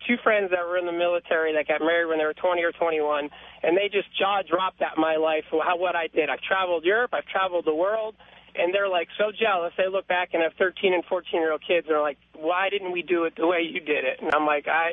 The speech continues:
you know, you just gotta do it right." And, you know, Tom, marriage is okay as long as you figure out to marry the right person and do it at the right time, and only do it if you're ready to be a dad and you want kids. Otherwise,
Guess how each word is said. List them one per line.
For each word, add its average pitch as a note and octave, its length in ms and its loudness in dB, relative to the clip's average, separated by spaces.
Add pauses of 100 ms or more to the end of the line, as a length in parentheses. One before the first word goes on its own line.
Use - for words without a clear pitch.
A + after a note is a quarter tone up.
you E3 60 2
know, F3 100 0
you E3+ 180 -2
just F3 200 -4
gotta A3 320 0 (480)
do C4+ 120 2
it D4+ 80 -2
right." C#4+ 280 -2
And, A3+ 140 -6
you C#4 80 -2
know, G#3 240 2
Tom, D4+ 240 0
marriage B3+ 500 -2
is C#4 100 -6
okay D#4 400 0
as A3 60 -6
long C4 220 0
as C4 60 -10
you C#4 120 -4
figure C#4+ 300 0
out C#4+ 200 -2
to C4+ 60 -10
marry C4 320 2
the C4 100 -2
right B3+ 200 -2
person G3+ 460 0
and F3+ 160 0
do G#3+ 160 2
it G#3+ 40 2
at G#3+ 140 -4
the G#3+ 80 -2
right G3+ 220 0
time, E3 260 0 (240)
and C3 120 0
only C#4 320 0
do B3 200 2
it A#3+ 160 -2 (240)
if D3+ 100 -8
you're C#3+ 160 2
ready F#3 260 0
to G#3 100 -4
be G3+ 140 0
a G3 40 2
dad E3+ 320 -2
and D3 140 -10
you D3 80 -2
want D3 280 -2
kids. C3 220 -4 (140)
Otherwise, A3 400 0